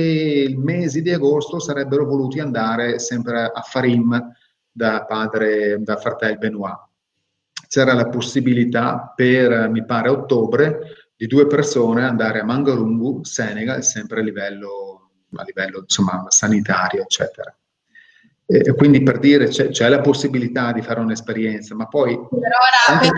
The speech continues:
Speaker 2: tutto sospeso, però <laughs> in futuro
Speaker 1: Come?
Speaker 2: si potrà riprendere, immagino, a fare
Speaker 1: Sì, io me lo auguro. Io dico, guarda, per, ehm, sicuramente è un'esperienza ricca, ricca, ricca, ricca.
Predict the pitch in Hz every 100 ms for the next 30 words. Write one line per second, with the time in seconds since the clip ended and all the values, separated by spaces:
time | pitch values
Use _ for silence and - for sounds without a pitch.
0 | - - - - - - - 339 - 254
1 | 254 254 254 233 - 269 233 226 233 -
2 | _ 240 262 - 262 - _ 311 - 330
3 | - 285 - - - 247 247 240 247 233
4 | 226 226 220 240 220 208 196 196 196 196
5 | 196 - 202 - - 131 139 127 131 117
6 | 98 101 123 143 139 127 113 104 104 104
7 | 104 _ _ 127 135 131 - 143 143 156
8 | 156 139 175 160 131 135 135 131 - 120
9 | 117 113 110 107 107 _ _ _ _ -
10 | - 139 139 165 165 139 135 131 127 143
11 | 156 - 156 156 - 117 147 - - 101
12 | 95 - - 123 147 - 160 - 120 110
13 | - - 117 - - - 98